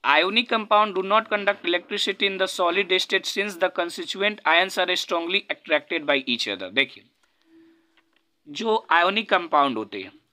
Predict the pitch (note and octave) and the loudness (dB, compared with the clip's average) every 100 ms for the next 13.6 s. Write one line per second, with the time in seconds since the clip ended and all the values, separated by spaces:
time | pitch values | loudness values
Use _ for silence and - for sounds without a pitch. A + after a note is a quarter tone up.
0 | - D#3+ - G3+ A3 _ D3 D#3+ F#3+ A3+ | -16 -14 -8 -4 -4 _ 2 4 4 0
1 | A3 - - A3+ G#3+ - _ _ _ _ | -6 -14 -20 -8 -6 -6 _ _ _ _
2 | _ D#3+ F3 F#3 F#3 F3+ E3 C3 - A#2 | _ 0 2 4 4 2 2 -2 -2 -4
3 | A#2 G#2 G2+ A2 D3 - E3 E3+ D#3 E3 | -4 -8 -8 -6 -8 -4 -2 -2 -2 0
4 | E3+ F3+ - G3 G#3 G3+ G#3 A3 C#3+ B2 | 0 0 -4 -2 0 2 4 4 4 0
5 | C3+ C3+ C3+ C3 - G#2+ G#2+ F#2+ G2+ - | 0 0 0 -4 -8 -10 -8 -10 -14 -20
6 | _ _ _ G#3+ G#3 - _ _ _ _ | _ _ _ -2 -2 -8 _ _ _ _
7 | _ _ _ _ _ _ - - - _ | _ _ _ _ _ _ -14 -14 -16 _
8 | _ _ _ _ - E4+ - - G#3 A3+ | _ _ _ _ -4 -2 2 4 4 2
9 | - _ _ - F#3 F#3+ F3+ F#3+ G#3+ A3+ | -6 _ _ -2 0 4 4 4 0 0
10 | G#3+ - E3+ - F#3 D#3+ D3+ - G#3 F#3 | 0 2 0 -2 0 0 2 -2 0 2
11 | D#3+ F3 E3 B2 A2 A2 G2 F#2 F#2 G2 | 0 0 0 2 2 2 0 -4 -12 -14
12 | - _ C#3 C#3+ A3 - F#3+ E3+ D3+ D3+ | -18 _ -12 -6 -6 -2 -2 0 -2 -2
13 | - F#3 D#3 C#3 B2 | -2 -2 -2 -4 0